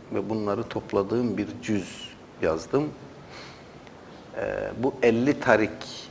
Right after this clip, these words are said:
elli ayrı rivayet yolu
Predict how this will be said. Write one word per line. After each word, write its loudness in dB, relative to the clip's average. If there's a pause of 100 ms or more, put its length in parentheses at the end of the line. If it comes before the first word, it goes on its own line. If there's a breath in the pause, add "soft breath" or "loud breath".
(120)
elli 6
ayrı 8 (420)
rivayet 8
yolu 4